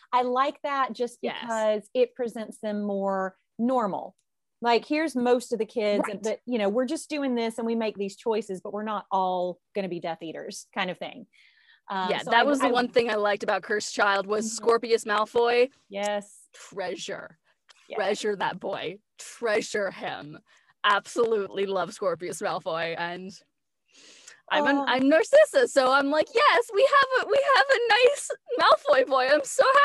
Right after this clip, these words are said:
Speaker 2: happy."
Speaker 1: He is the most Hufflepuff
Speaker 2: <gasps>
Speaker 1: Slytherin ever, and I, I love that because it shows you can, and you can be both.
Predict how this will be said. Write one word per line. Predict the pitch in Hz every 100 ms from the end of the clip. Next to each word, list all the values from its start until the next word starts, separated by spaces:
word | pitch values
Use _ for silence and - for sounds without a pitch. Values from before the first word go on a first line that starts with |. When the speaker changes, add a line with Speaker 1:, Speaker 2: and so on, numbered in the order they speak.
| 622
Speaker 2:
happy." | 494 508 427 - - _ _ 262
Speaker 1:
He | 311 370
is | 392
the | 302 294
most | 254 247 247 -
Hufflepuff | 262 269 330 - 494 466
Speaker 2:
<gasps> | 427
Speaker 1:
Slytherin | 247 226 220 214 208 202 -
ever, | 202 185 185 185 190 -
and | 202 202 -
I, | 208 -
I | 220
love | 214 226 233 202
that | 196 185
because | 202 233 214
it | -
shows | - 240 233 233
you | 226
can, | - 220 220 220 220
and | 233 - _ _ -
you | 294 339
can | - 277 269 233
be | 240
both. | 180 160 -